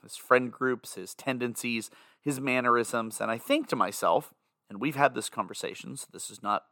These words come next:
letting out a bunch of dirt here, what can I do with him that will help him avoid some of the things that I did, maybe some of the mistakes I made, or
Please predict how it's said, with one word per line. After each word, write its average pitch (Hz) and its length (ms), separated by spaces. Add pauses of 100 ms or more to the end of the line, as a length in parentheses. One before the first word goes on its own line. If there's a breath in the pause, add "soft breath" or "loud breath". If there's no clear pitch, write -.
(120)
letting 98 300
out 98 140
a 95 40
bunch - 200
of - 80
dirt - 200
here, - 160 (540 soft breath)
what - 220
can 277 180
I 214 160
do 160 180
with 151 200
him 110 380
that 98 120
will 113 120
help 160 300
him 208 320
avoid 107 460
some 151 240
of 151 80
the 151 120
things 131 440
that 120 200 (220)
I 123 220
did, 110 340
maybe 113 220
some 127 160
of 113 60
the 110 60
mistakes 143 520
I 104 140
made, 104 280
or 196 420